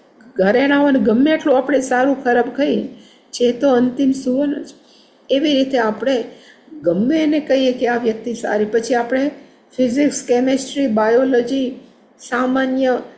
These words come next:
ચર્ચાઓ, કોઈ પણની ચર્ચા થતી હોય, પણ એની અંદરથી ચૈતન્ય તત્વ જો કાઢી નાખવામાં આવે તો જગત રહેતું જ નથી. ઘડામાંથી જેમ માટી કાઢી નાખવામાં આવે, માટી નથી રહેતી. ઘ-, આવી રીતે અલંકારની અંદર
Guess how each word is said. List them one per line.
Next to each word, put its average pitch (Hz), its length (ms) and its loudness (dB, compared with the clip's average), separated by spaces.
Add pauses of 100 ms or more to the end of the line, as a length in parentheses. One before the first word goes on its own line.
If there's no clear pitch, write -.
(140)
ચર્ચાઓ, 247 600 0
કોઈ 285 400 2
પણની 330 360 2
ચર્ચા 220 420 -2
થતી 220 440 -2
હોય, 196 220 0 (340)
પણ 247 120 0
એની 262 260 2
અંદરથી 269 340 0
ચૈતન્ય 233 560 0
તત્વ 247 380 -4
જો 226 180 0
કાઢી 220 360 -2
નાખવામાં 208 580 -2
આવે 214 180 -2 (680)
તો 180 80 -8
જગત 226 420 -2
રહેતું 214 360 0
જ - 60 -8
નથી. 240 280 -4 (360)
ઘડામાંથી 226 760 0
જેમ 233 280 0
માટી 214 300 -2
કાઢી 226 360 0
નાખવામાં 214 520 -2
આવે, 226 160 2
માટી 214 380 -2
નથી 220 300 -2
રહેતી. 214 520 -4 (480)
ઘ-, 214 260 2
આવી 226 280 2
રીતે 254 200 -2
અલંકારની 262 840 2
અંદર 254 320 2